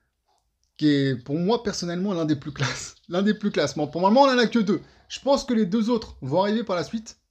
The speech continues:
Et en sachant aussi une petite chose, vous avez des petites... Euh, vous avez les missions quotidiennes, ok ? Et à côté, vous avez une mission quotidienne, mais en mode, euh, en mode comme ça.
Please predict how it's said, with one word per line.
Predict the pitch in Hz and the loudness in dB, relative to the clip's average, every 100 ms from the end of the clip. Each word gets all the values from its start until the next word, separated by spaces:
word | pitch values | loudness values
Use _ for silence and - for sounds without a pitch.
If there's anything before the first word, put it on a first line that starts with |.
| _ | _
Et | 147 | 4
en | 233 | 6
sachant | 262 277 - 302 | 6 2 4 2
aussi | 277 294 | 2 2
une | 262 | 0
petite | 285 277 262 - | 0 -2 -2 -2
chose, | 285 220 - - | 0 0 -4 -10
vous | 175 | 0
avez | 240 269 | 0 2
des | 226 | -2
petites... | - 233 247 220 - | -4 -6 -8 -10 -2
Euh, | 180 185 185 | 2 4 2
vous | 170 | 0
avez | 220 | 0
les | 226 | 2
missions | 214 220 262 | 0 0 -2
quotidiennes, | 226 202 - 151 240 226 | -2 -4 -6 -4 -4 -6
ok ? | 143 180 | -8 -4
Et | 214 147 | -6 -2
à | 175 | -2
côté, | 180 220 277 | 0 -2 0
vous | 240 165 | -2 -2
avez | 185 254 | -2 0
une | 185 | -2
mission | 202 - 240 | -2 -2 -2
quotidienne, | 220 214 185 175 254 | -2 -4 -4 -4 0
mais | 214 | 0
en | 202 | 0
mode, | 208 196 | -2 0
euh, | 202 202 196 | 0 -2 -4
en | 190 | -2
mode | 220 247 - - | -2 -4 -8 -8
comme | 226 | -4
ça. | 202 190 214 | -2 -4 -6